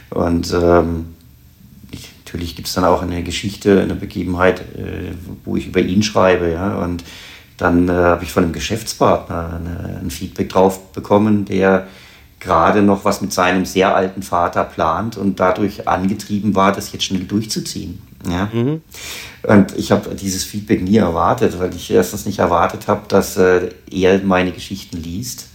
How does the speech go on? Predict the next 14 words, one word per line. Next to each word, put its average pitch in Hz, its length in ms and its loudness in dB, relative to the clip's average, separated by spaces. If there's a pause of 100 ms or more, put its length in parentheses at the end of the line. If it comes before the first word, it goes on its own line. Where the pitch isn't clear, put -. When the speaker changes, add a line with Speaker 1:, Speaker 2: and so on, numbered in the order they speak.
Speaker 1:
und 95 240 -4
zum 98 140 -4
Zweiten 90 500 4 (460)
auch - 200 2
nicht - 220 -2
erwartet, 85 460 0
dass 95 140 0
das - 120 -6
dann 98 160 2
so 92 120 4
einen 90 100 4
Effekt - 400 -2
hat. 92 180 2
Also 78 300 2